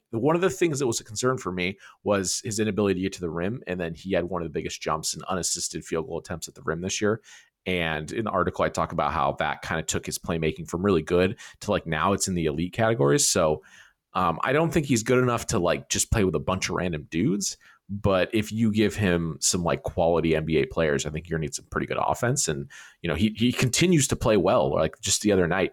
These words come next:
he had a fantastic game all over social media. So I think if you're the Pacers, you're like, this is absolutely, like, for me, the way I look at it is, like, is this player a building block? And I would define a building block as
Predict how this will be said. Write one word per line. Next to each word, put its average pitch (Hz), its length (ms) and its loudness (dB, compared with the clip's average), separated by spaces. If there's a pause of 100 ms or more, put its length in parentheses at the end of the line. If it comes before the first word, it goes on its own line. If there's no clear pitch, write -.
he 73 80 -4
had 73 80 2
a - 40 0
fantastic 82 540 -2
game 82 180 0
all 73 140 4
over 73 140 -4
social 76 320 -2
media. 80 260 2
So 78 280 2 (340)
I 107 60 0
think 135 140 2
if 123 80 2
you're 135 80 4
the 110 60 4
Pacers, 107 540 2
you're 98 80 4
like, 85 180 2
this 113 220 2
is 110 240 0 (380)
absolutely, 107 680 2
like, 135 180 4
for 151 200 2
me, 202 480 2 (240)
the 120 80 4
way 147 120 6
I 143 60 6
look 143 220 4
at 151 100 2
it 139 140 2
is, 98 160 2
like, 80 240 2 (240)
is 135 200 4
this 135 160 4
player 117 280 4
a 85 40 2
building 80 420 0
block? - 380 -4
And 92 80 -4
I 87 80 2
would 110 140 4
define 95 460 0
a 82 60 -2
building 90 360 -2
block 85 380 0
as 78 320 0